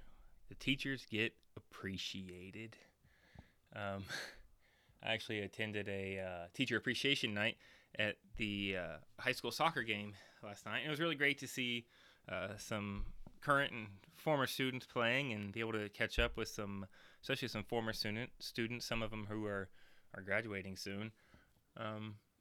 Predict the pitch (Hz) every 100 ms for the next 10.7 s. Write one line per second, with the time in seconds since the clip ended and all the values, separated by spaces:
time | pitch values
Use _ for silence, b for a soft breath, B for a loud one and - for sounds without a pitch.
0 | _ _ - 143 160 143 202 254 214 170
1 | 160 B B - 123 - 117 101 - -
2 | - - 131 113 131 131 135 127 - -
3 | - 107 127 139 120 135 175 107 - 104
4 | 98 98 - 131 117 113 110 90 - -
5 | _ 110 107 110 107 110 117 110 107 110
6 | 107 104 156 - 104 104 104 104 101 B
7 | B B B B - 110 113 107 110 113
8 | 104 107 104 110 107 - 139 139 B B
9 | B B - - 131 131 127 117 101 -
10 | _ _ _ 117 123 127 -